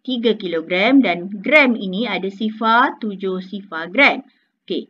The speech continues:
sifar di depan ni kita tak perlukan kerana tiada nilai. Jadi, kita boleh tulis jawapannya sebagai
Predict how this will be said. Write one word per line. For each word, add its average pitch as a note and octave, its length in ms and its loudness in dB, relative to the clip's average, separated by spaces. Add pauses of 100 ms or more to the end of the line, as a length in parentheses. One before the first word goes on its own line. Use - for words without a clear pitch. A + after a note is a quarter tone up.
(140)
sifar C#4 400 -4
di C4+ 160 0
depan B3 320 0
ni A3 240 -2
kita A#3 320 -8
tak - 240 -8
perlukan F#3 560 -4
kerana F3 320 -8
tiada F3+ 240 -8
nilai. G#3+ 400 2
Jadi, C#3 240 -10
kita - 160 -12
boleh E3+ 240 -12
tulis C4+ 240 0
jawapannya A3 720 0
sebagai F3+ 800 0